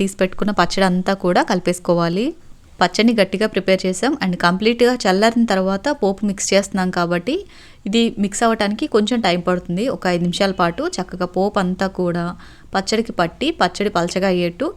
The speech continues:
ఈ విధంగా మిక్స్ చేసుకుంటూ ఉండాలి. కాస్త పలచగా అవుతుంది పచ్చడి, అంతవరకు కూడా ఇలా మిక్స్ చేసుకుంటూ ఉండాలి. పచ్చడి ఎక్కువ కాలం నిలవ ఉండకపోయినా పర్లేదు, పచ్చడి లూజ్గానే ఉండాలి అనుకునే వాళ్ళు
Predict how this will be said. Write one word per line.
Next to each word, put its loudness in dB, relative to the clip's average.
ఈ 0
విధంగా -2
మిక్స్ -6
చేసుకుంటూ -2
ఉండాలి. 0
కాస్త 0
పలచగా 2
అవుతుంది -2
పచ్చడి, -2
అంతవరకు 2
కూడా 2
ఇలా 0
మిక్స్ -8
చేసుకుంటూ 0
ఉండాలి. 2
పచ్చడి 4
ఎక్కువ 2
కాలం 4
నిలవ 2
ఉండకపోయినా 0
పర్లేదు, 0
పచ్చడి -2
లూజ్గానే 0
ఉండాలి 2
అనుకునే -2
వాళ్ళు -2